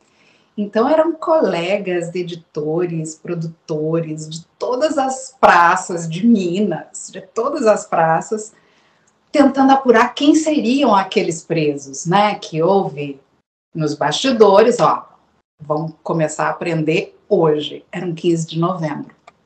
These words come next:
No dia quinze de novembro, as redações funcionando no esquema de plantão, quer dizer, com metade da equipe, né?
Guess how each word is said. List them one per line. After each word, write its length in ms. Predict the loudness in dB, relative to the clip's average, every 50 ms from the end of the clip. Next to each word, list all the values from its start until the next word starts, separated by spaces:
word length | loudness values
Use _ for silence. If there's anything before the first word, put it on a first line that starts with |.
| _ _ _ _ _ _ _ _ _ _ _ _ _ _ _ _ _ _
No 80 | -8 -6
dia 180 | -4 -4 -6 -6
quinze 320 | -4 -4 -4 -4 -4 -6
de 120 | -4 0
novembro, 760 | 2 2 2 2 0 -2 -2 0 0 -2 -4 -4 -4 -6 -8 -8 _ _ _ _
as 140 | -4 -4 -2
redações 560 | -2 -4 -2 -2 -4 2 4 6 6 6 4
funcionando 1000 | 4 2 0 2 2 2 2 2 2 2 0 0 0 0 -2 0 0 0 -2 -2 -2 _ _ _ _ _
no 60 | 2
esquema 420 | 2 2 2 4 4 6 6 6 4
de 80 | 0
plantão, 840 | 6 8 8 8 8 6 2 6 6 8 10 10 8 8 4 0 -4
quer 340 | 2 4 6 6 6 4 2
dizer, 640 | -2 -2 -4 0 0 2 2 2 0 -2 -4 -10 _
com 180 | _ 2 4 4
metade 680 | 6 4 4 2 4 4 6 8 10 10 8 6 4 4
da 100 | 4 4
equipe, 800 | 4 2 -2 -4 -4 -2 -2 -4 -4 _ -2 0 0 -2 -2 _ _ _ _ _ _ _ _
né? 320 | 0 2 4 4 4 2